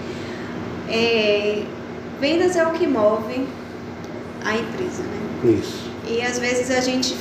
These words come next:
Speaker 1: nasce com aquele sonho, "Ah, eu acredito, se eu abrir uma empresa hoje, eu vou conseguir alavancar, vou conseguir vender e vou crescer." Todo mundo começa com esse pensamento, ninguém começa com aquele pensamento que vai começar hoje e amanhã vai quebrar.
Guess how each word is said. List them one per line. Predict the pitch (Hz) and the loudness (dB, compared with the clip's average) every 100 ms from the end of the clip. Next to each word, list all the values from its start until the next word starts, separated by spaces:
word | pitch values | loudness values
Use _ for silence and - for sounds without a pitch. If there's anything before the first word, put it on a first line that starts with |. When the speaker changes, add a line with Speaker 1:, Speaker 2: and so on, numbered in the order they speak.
| - - | -6 -2
Speaker 1:
nasce | 233 277 - | 2 4 2
com | 254 | 0
aquele | 247 247 | -2 -2
sonho, | 240 240 233 233 | -2 -2 0 0
"Ah, | 254 294 254 - | 0 2 0 0
eu | 254 | 4
acredito, | 269 262 294 - - 180 | 4 6 2 2 -2 -4
se | - - | -4 -2
eu | 320 349 | 0 2
abrir | 294 233 | 2 0
uma | 254 | -2
empresa | 247 226 220 220 202 | -2 -2 0 0 2
hoje, | 202 233 247 247 247 247 - - - - | 4 4 2 0 -2 -4 -4 -8 -8 -4
eu | 226 | -2
vou | 233 | 0
conseguir | 247 254 - 226 240 | 0 -2 -2 0 2
alavancar, | 220 220 208 196 - 233 226 | 4 4 2 -2 0 2 4
vou | 220 | 2
conseguir | - 220 214 | -2 -2 -4
vender | 214 214 202 226 233 233 240 - - - | -4 -4 -2 2 2 2 0 -6 -8 -6
e | 247 | -2
vou | 247 | 0
crescer." | 240 269 269 226 196 | 2 2 2 0 -2
Todo | 294 302 | 2 2
mundo | 302 302 294 | 2 0 0
começa | 302 262 233 233 277 294 - - - - | 0 2 2 2 2 2 0 -6 -8 -6
com | 262 | 2
esse | 254 254 | 2 4
pensamento, | 277 269 302 220 - | 2 2 2 2 0
ninguém | 220 220 240 | -4 -2 -2
começa | 262 262 247 | 0 0 0
com | 254 | -2
aquele | 254 240 233 | -2 -2 0
pensamento | 240 - 247 220 214 - | 0 2 2 2 0 -2
que | 240 233 226 | -2 0 2
vai | 220 220 220 208 | 4 4 4 2
começar | 233 240 233 254 226 | 0 0 2 4 6
hoje | 233 254 254 | 4 4 4
e | 254 | 4
amanhã | 247 233 220 226 233 | 4 2 2 0 2
vai | 220 | 0
quebrar. | 226 269 214 180 | 2 0 0 -4